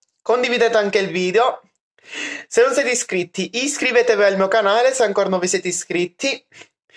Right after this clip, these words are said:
Se siete appena iscritti, cliccate la campanella per ricevere le notifiche su tutti i miei prossimi video che usciranno.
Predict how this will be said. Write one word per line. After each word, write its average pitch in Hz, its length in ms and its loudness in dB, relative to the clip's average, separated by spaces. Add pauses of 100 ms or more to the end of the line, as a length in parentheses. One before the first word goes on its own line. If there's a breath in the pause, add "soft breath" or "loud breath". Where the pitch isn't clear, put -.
(380 loud breath)
Se - 160 0
siete 214 180 0
appena 240 180 2
iscritti, 233 480 -2
cliccate 214 420 0
la 202 100 4
campanella 196 640 2
per 214 140 0
ricevere 190 260 0
le 180 100 0
notifiche 180 360 -2
su 185 100 -2
tutti 180 240 -6
i 180 40 0
miei 165 160 0
prossimi 165 320 -4
video 160 160 0
che 156 80 0
usciranno. 185 880 0